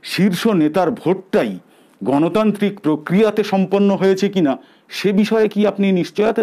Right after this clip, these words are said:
দিতে পারেন? এমনও তো হতে পারে আপনার ওই শীর্ষ নেতা অর্থ, রাষ্ট্রীয় যন্ত্র এবং ভয়ঙ্কর সব পেশি শক্তির সাহায্যেই সরকারি ক্ষমতার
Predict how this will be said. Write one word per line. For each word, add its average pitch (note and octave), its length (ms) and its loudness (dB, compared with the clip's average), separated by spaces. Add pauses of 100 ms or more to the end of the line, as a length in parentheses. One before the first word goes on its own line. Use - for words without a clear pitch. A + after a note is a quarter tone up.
দিতে G#3+ 160 0
পারেন? G3+ 260 -2 (540)
এমনও A3+ 320 2
তো C4 140 0
হতে A3 200 0
পারে A#2 220 -2 (440)
আপনার E3+ 300 2
ওই E3+ 120 2 (280)
শীর্ষ G3 360 0 (140)
নেতা F3 340 0 (560)
অর্থ, F#3 220 0 (720)
রাষ্ট্রীয় F3+ 500 0
যন্ত্র D#3 400 0 (460)
এবং D#3 200 0 (160)
ভয়ঙ্কর G3 480 0 (100)
সব G3 200 0
পেশি A3 280 0
শক্তির G#3+ 520 -2
সাহায্যেই E3+ 480 0 (240)
সরকারি E3+ 380 -2
ক্ষমতার D#3+ 460 0